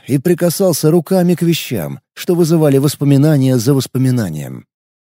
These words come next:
Внезапно из провала, уходящего вниз, на нижние ярусы,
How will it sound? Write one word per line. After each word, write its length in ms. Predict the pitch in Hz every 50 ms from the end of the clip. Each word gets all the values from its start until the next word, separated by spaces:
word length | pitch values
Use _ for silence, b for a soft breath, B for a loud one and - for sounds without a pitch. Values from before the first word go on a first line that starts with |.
| _ _ _ _
Внезапно 880 | - 87 82 98 110 113 113 101 135 170 165 - - 90 78 64 58 - _ -
из 160 | 110 113 -
провала, 580 | - 131 131 127 143 165 170 160 165 147 120 80
уходящего 580 | 113 113 - 143 135 139 135 - - 127 113 110
вниз, 400 | 101 131 160 170 131 - - - -
на 140 | - 104 127
нижние 400 | 156 165 151 120 - 135 131 131
ярусы, 580 | 127 151 180 160 123 113 104 - - 78 65